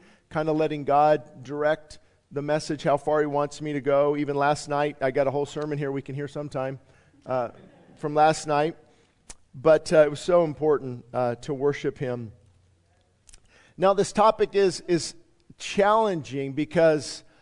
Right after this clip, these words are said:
um, and it's, it challenges our unity in the church among believers, the whole end times, uh, thought process on when it's gonna happen, how it's going to happen.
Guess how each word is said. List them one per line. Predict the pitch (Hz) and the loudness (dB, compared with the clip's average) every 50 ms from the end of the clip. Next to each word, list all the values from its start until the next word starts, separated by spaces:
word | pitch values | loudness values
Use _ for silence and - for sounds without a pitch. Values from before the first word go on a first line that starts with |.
| _ _ _ _ | _ _ _ _
um, | - 143 147 143 143 139 135 131 127 123 - _ _ _ _ _ _ _ _ _ _ _ _ _ _ _ _ _ _ _ _ _ _ _ _ _ _ _ _ _ _ _ _ _ _ _ _ _ _ _ _ - | 0 2 4 4 4 2 -2 -6 -10 -12 -14 _ _ _ _ _ _ _ _ _ _ _ _ _ _ _ _ _ _ _ _ _ _ _ _ _ _ _ _ _ _ _ _ _ _ _ _ _ _ _ _ -4
and | 165 175 | -2 -2
it's, | 165 - - - - | -4 -6 -8 -2 0
it | 185 170 - | 0 0 0
challenges | - - 202 202 214 226 226 180 170 180 147 170 | -2 -2 0 0 0 0 -2 -2 -2 -2 0 2
our | 160 151 | 0 0
unity | 147 135 147 165 170 165 156 - - 151 | 0 -2 -4 -4 -2 -4 -4 -4 -6 -6
in | 135 127 | -6 -6
the | 123 113 | -8 -10
church | - - 151 123 101 - - - - | -8 -6 -6 -6 -6 -8 -14 -18 -14
among | - 131 135 139 139 139 123 | -10 -6 -6 -4 -4 -4 -4
believers, | 131 131 131 135 131 - 113 110 - 101 - - - _ _ _ _ _ _ _ - | -4 -4 -2 -4 -4 -6 -8 -10 -12 -14 -18 -20 -20 _ _ _ _ _ _ _ -4
the | 123 147 | -4 0
whole | 139 156 151 143 - - | 4 4 4 4 2 0
end | 165 165 160 - | -2 -4 -4 -4
times, | - 170 156 147 139 127 120 117 113 - - - - _ _ _ _ _ _ _ | -4 -2 -2 -2 -2 -4 -6 -8 -12 -18 -20 -20 -20 _ _ _ _ _ _ _
uh, | - 117 113 107 101 95 - - - | -6 -4 -4 -4 -4 -8 -12 -18 -20
thought | - - 151 147 131 - - | -6 0 2 2 2 2 0
process | 143 127 123 123 - - 117 117 - | 0 0 0 0 -2 -6 -8 -6 -4
on | 127 120 120 123 123 | -4 -4 -6 -4 -2
when | 139 160 160 | -2 -2 -2
it's | 160 - - | -2 -6 -8
gonna | - 151 147 | -8 -6 -4
happen, | 143 143 135 139 - 147 139 | -2 0 0 0 -2 -4 -4
how | 139 151 147 147 147 | -2 -2 0 0 -2
it's | 139 - | -4 -6
going | - 147 139 139 | -8 -8 -6 -6
to | 135 | -4
happen. | 139 135 131 127 - 135 135 135 | -2 0 -2 -2 -2 -6 -8 -8